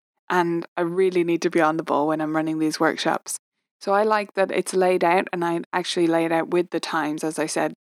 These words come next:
so one P M or whatever time it starts, so I can click, quickly glance at it on my watch and know where I am, know whether I need to stretch something out or cut it down or move on. And I would just have simple notes beside each of those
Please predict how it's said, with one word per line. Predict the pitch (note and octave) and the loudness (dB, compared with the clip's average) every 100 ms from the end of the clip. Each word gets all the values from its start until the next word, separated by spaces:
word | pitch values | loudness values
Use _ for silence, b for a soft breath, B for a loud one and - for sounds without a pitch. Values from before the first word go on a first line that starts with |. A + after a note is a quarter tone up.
| - | -6
so | E3+ D#3 | -2 -2
one | E3 F3 E3 | 2 2 2
P | E3 E3 | 0 0
M | D#3+ E3+ D#3 | 0 -4 -4
or | D#3 | -4
whatever | F3 E3+ F3 E3+ | 0 2 2 0
time | - E3+ | -2 -2
it | E3+ | -4
starts, | - E3 E3+ C4 - _ _ - | -6 0 2 0 -4 _ _ -4
so | F#3+ | 0
I | F3 | 0
can | F#3 F3 | -2 -2
click, | F#3+ - _ - | -2 -4 _ -2
quickly | G3 F#3 F3+ | 0 2 2
glance | F#3 F#3+ G3+ | 2 2 2
at | F3+ | 2
it | F3 - - | 2 0 -2
on | F3 | 0
my | F3 | 2
watch | F3 E3 - - | 4 2 -2 -6
and | F3+ F#3 | -2 2
know | F#3 F#3+ | 4 4
where | F#3 F3+ E3+ | 4 4 2
I | - | 0
am, | E3 E3+ D#3+ D#3 - | -4 -2 -4 -6 -4
know | F3+ F#3+ | 2 4
whether | G#3 G3 F#3+ F#3 F#3 | 4 4 4 4 4
I | F3+ | 2
need | F3+ F3+ | 0 -2
to | F#3 | -4
stretch | - - F#3+ F#3+ - | -6 -2 0 0 0
something | F#3+ - E3+ E3+ | -2 0 -2 0
out | E3 E3 - _ _ B B | 0 0 -6 _ _ B B
or | - F3 E3+ | 2 2 2
cut | E3+ - F3 | 0 0 2
it | E3+ - | 2 2
down | E3 D#3 D#3 D#3 E3 | 0 2 0 -4 -4
or | E3 | -4
move | D#3+ E3 E3+ | -2 0 0
on. | D3+ D3 D#3 _ _ _ _ _ _ _ _ - | 0 -2 -6 _ _ _ _ _ _ _ _ -6
And | F#3 F#3 | 0 2
I | |
would | F3+ | 2
just | G#3 G3+ | 2 0
have | G3 F#3 | 0 0
simple | A3+ A3+ G#3 F#3 | 0 2 2 2
notes | E3+ F3 - | 2 0 -4
beside | F3+ E3+ F3 E3 E3 | -6 -2 2 2 2
each | F3 - | -2 -4
of | F3+ | -2
those | E3 D#3+ D#3 | 0 0 -2